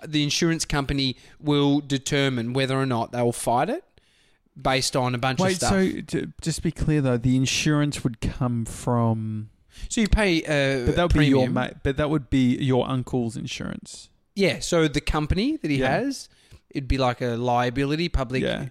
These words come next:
Speaker 1: liability or something.
Speaker 2: Fucking Q B E or, I don't, what it, like, or Aon or
Speaker 1: Yeah.
Speaker 2: fucking, like, a, an insurance company. But his, 'cause as people, I guess we don't have insurance. So, okay, so his co-,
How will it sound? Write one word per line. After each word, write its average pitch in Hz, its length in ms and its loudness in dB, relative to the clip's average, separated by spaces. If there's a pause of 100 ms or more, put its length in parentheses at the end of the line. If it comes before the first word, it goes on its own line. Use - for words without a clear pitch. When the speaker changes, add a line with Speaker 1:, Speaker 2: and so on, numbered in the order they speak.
(220)
Speaker 1:
liability 135 720 -2
or 127 80 -10
something. 151 340 -2
Speaker 2:
Fucking 131 180 -2
Q 147 240 0
B 123 200 2
E 123 300 2
or, 117 400 0
I 127 100 -4
don't, 127 160 -6
what 131 140 -2
it, 123 120 -2
like, 127 240 -4
or 120 440 4 (380)
Aon 127 560 2
or 117 400 2
Speaker 1:
Yeah. 269 160 2
Speaker 2:
fucking, - 220 -4
like, 135 140 -2
a, - 140 -6
an 135 80 -2 (640)
insurance 139 500 2
company. 139 600 -2 (440)
But 151 120 0
his, 151 320 4 (380)
'cause 156 200 0 (200)
as 143 200 -2
people, 143 440 0
I 120 80 0
guess 113 180 -2
we 123 80 -4
don't 127 200 -4
have 127 220 -8
insurance. - 440 -6
So, 143 100 2
okay, 131 380 0
so 147 180 -2
his 165 240 -2
co-, - 240 -2